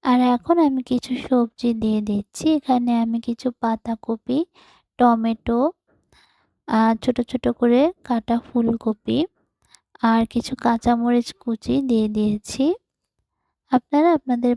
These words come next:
পছন্দ মতো সবজি অ্যাড করতে পারেন। তো সবজিটা এখন আমি তিন থেকে চার মিনিট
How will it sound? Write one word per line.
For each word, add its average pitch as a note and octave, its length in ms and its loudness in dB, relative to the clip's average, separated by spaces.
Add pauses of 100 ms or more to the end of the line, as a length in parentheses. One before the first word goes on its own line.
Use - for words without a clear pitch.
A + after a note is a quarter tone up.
(100)
পছন্দ A#3+ 440 -2 (240)
মতো G#3+ 340 -2 (120)
সবজি A#3 500 -2
অ্যাড A3 220 0 (120)
করতে A3+ 300 -8
পারেন। A#3 420 -4 (4000)
তো D#4 140 0
সবজিটা C#4 720 -4 (100)
এখন B3 320 -6
আমি A#3 340 -2 (220)
তিন B3 220 -4
থেকে A#3+ 300 -6 (120)
চার A3+ 300 0
মিনিট G#3+ 480 -2